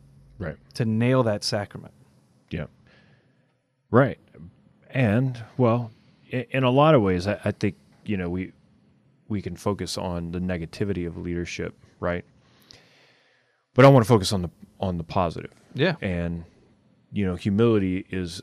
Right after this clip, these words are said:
Speaker 1: a great one, and all leaders need it. To be a good leader, you need humility,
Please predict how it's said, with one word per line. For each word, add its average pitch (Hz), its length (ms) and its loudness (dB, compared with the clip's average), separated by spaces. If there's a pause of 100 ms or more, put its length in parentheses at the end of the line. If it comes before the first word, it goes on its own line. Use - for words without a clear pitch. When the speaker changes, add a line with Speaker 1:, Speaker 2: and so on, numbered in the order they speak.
Speaker 1:
a 92 80 -14
great 104 240 -2
one, 85 160 -10
and 85 280 -10 (380)
all 110 220 4
leaders 87 320 -4
need 87 180 -6
it. - 100 -16 (560)
To 120 80 -4
be 110 160 2
a 143 40 2
good 131 160 2
leader, 87 340 -2
you 82 200 -8
need 85 200 -6
humility, 80 640 -12